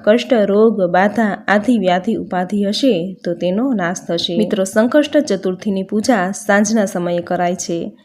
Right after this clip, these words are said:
આ પૂજામાં ચંદ્ર દર્શનનું ખૂબ જ મહત્વ છે. તો આજે ચંદ્રોદયનો સમય છે રાત્રે દસ કલાક ત્રણ મિનિટનો. આ ચતુર્થીના દિવસે ભગવાન શ્રી ગણેશની સાથે ચંદ્રદેવની પૂજા, આધર્ય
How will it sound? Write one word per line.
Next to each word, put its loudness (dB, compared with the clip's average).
આ 2
પૂજામાં 2
ચંદ્ર 2
દર્શનનું 0
ખૂબ -2
જ -4
મહત્વ -4
છે. -6
તો 2
આજે 6
ચંદ્રોદયનો 6
સમય 0
છે 0
રાત્રે 0
દસ 0
કલાક 0
ત્રણ -4
મિનિટનો. -8
આ -2
ચતુર્થીના -2
દિવસે -2
ભગવાન 6
શ્રી -2
ગણેશની 2
સાથે 0
ચંદ્રદેવની 0
પૂજા, -4
આધર્ય 0